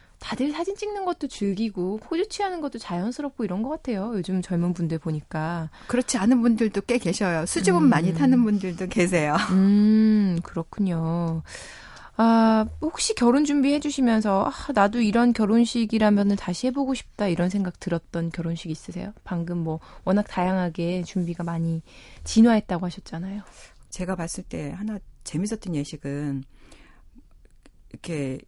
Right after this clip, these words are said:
Speaker 2: 아까처럼 이 주 만에 예식 자체가 깜짝 이벤트였던 적이 있어요.
Speaker 1: 아.
Speaker 2: 그러니까 오신 분들은 누나도
Speaker 1: 네.
Speaker 2: 어머니, 어머니도 그냥 같이 모여서 식구들 밥 먹는다고
Speaker 1: 네.
Speaker 2: 생각을 했다고 왔대요. 그리고 거기가 예식장은 아니었거든요.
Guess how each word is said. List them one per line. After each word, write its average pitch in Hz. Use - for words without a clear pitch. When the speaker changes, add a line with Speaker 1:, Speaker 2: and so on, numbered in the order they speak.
Speaker 2:
아까처럼 160
이 185
주 226
만에 143
예식 208
자체가 -
깜짝 277
이벤트였던 165
적이 131
있어요. 127
Speaker 1:
아. 226
Speaker 2:
그러니까 339
오신 359
분들은 240
누나도 285
Speaker 1:
네. -
Speaker 2:
어머니, 302
어머니도 262
그냥 226
같이 -
모여서 214
식구들 311
밥 -
먹는다고 220
Speaker 1:
네. 185
Speaker 2:
생각을 254
했다고 262
왔대요. 139
그리고 233
거기가 202
예식장은 285
아니었거든요. 147